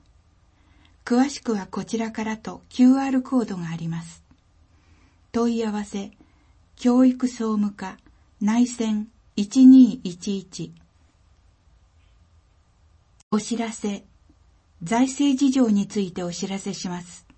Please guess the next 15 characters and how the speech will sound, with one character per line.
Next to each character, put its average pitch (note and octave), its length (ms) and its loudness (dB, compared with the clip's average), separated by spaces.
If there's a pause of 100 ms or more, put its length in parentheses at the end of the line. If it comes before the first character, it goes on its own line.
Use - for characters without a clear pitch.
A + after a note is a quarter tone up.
(1000)
令 C4 300 4
和 G3 140 -4
五 F#3 180 -6
年 G3+ 260 0
度 F3 120 -8
上 A3 280 2
半 B3 280 -2
期、 - 340 -14 (420)
か A#3+ 140 -10
っ B3 60 -12 (140)
こ、 F#3 180 -14 (400)
令 C4 280 4
和 G3+ 140 -4
五 F3+ 180 -8
年 F#3 320 -8